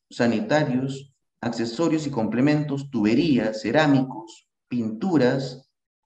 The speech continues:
A ver, acá también tenemos, eh, herramientas para usos diversos, maquinarias y equipos de jardinería, materiales de protección para la salud. Eh,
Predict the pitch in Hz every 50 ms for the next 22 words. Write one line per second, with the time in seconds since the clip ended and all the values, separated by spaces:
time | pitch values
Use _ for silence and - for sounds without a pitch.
0 | _ _ _ _ _ _ _ _ _ _ _ - - 98 98 95 98 101 - 117
1 | 120 120 127 127 120 117 120 123 135 139 147 151 151 151 - - - _ _ _
2 | _ _ _ - 107 113 107 107 104 104 101 98 104 104 - - _ _ _ _
3 | _ _ _ - 131 135 131 127 123 135 147 151 151 151 151 147 - 127 110 113
4 | 123 127 131 131 - - 131 123 120 - 107 104 131 160 180 170 160 - - 139
5 | 139 143 139 - - - _ _ _ _ _ _ _ _ _ _ _ _ _ _
6 | _ _ _ _ - 101 113 110 110 110 117 120 127 131 127 127 117 104 101 -
7 | 139 135 135 135 123 120 - - 110 104 104 104 98 98 98 110 - 147 139 120
8 | 113 120 117 - - - _ _ _ _ _ _ _ _ _ _ - 104 107 104
9 | 104 107 120 123 131 139 135 127 - 107 104 101 101 98 - 127 123 123 120 113
10 | 98 95 92 - 101 101 127 147 147 147 - _ _ _ _ _ _ _ _ _
11 | _ _ _ _ _ _ _ _ - 110 110 107 104 104 -